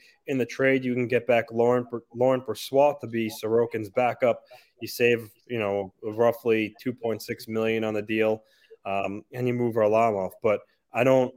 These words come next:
I don't think Lou is gonna do it. Um, he should, but I don't think he's,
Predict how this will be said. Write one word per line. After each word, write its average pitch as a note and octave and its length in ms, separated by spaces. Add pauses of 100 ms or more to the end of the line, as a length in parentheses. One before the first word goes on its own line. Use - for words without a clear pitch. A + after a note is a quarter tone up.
I A2 80
don't A#2+ 240
think A#2 220
Lou A2+ 200
is G#2 120
gonna G2+ 220
do G2+ 180
it. E2+ 120 (200)
Um, F2 340 (240)
he A2+ 60
should, D#3 440
but G#2+ 200 (120)
I A2 60
don't A2+ 240
think A2 200
he's, G#2 360